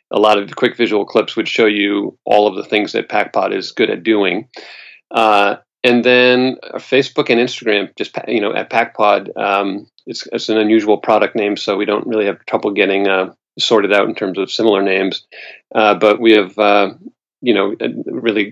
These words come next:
some nice active channels going on with Facebook and Instagram, and see what people are doing, uh, doing there.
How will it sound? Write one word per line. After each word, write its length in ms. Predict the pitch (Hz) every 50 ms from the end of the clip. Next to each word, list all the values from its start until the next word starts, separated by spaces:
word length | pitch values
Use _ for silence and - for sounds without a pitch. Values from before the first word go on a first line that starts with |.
| - -
some 180 | - - 127 113
nice 160 | 107 104 101
active 300 | 110 104 - - - 85
channels 340 | - - 101 95 95 92 -
going 160 | - 107 98
on 120 | 98 98
with 120 | 95 87 -
Facebook 320 | - 98 87 - - 95 -
and 100 | 104 101
Instagram, 500 | 98 - - - 104 101 101 98 101 95
and 180 | 92 92 - - - - - - _ _ - -
see 140 | - 113
what 140 | 104 110 107
people 240 | - 110 104 - 104
are 60 | 101
doing, 440 | 92 101 98 101 101 101 101 98 101
uh, 320 | 101 98 98 98 98 98
doing 240 | 104 - 117 113 107
there. 240 | 107 123 143 113 -